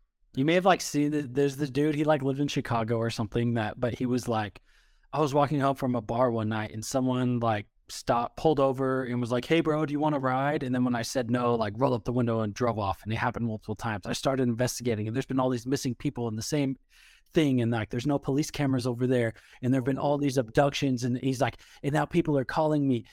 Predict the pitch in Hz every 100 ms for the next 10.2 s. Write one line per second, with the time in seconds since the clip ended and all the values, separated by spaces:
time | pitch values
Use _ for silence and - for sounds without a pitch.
0 | - - 143 139 143 135 147 127 - -
1 | 135 - - - - 151 131 - 156 135
2 | 120 107 123 127 - - 143 127 120 110
3 | 110 _ _ _ 143 131 127 123 120 -
4 | _ - 117 110 - 131 - 135 135 131
5 | 127 131 127 120 113 117 123 120 123 -
6 | - - 131 127 135 127 127 - 127 127
7 | 131 139 135 - 131 123 107 135 131 -
8 | 127 113 110 - 151 139 127 - 127 120
9 | 139 131 113 135 127 - 127 117 113 117
10 | 113 -